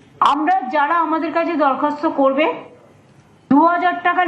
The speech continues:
লিমিটের মধ্যে, আমরা তাদের জন্য এগ্রিকালচারাল ডিপার্টমেন্টে লোক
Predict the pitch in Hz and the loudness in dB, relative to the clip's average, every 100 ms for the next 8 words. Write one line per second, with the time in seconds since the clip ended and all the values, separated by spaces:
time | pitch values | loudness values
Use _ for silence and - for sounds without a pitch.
0 | 262 294 330 330 294 262 - - 139 - | 0 2 0 0 0 0 -2 -8 -10 -12
1 | - _ _ _ _ _ _ _ _ _ | -20 _ _ _ _ _ _ _ _ _
2 | _ _ _ 190 254 302 330 302 277 294 | _ _ _ 0 2 0 0 0 0 -2
3 | 233 311 302 349 - - 240 285 277 302 | -2 -2 0 0 0 -2 -2 -2 0 -2
4 | 302 311 311 294 254 277 269 247 285 277 | 0 0 0 0 0 -2 -2 0 -2 0
5 | 320 294 - - _ _ _ _ _ _ | -2 -4 -10 -20 _ _ _ _ _ _
6 | _ _ _ _ _ _ _ 226 254 | _ _ _ _ _ _ _ 0 2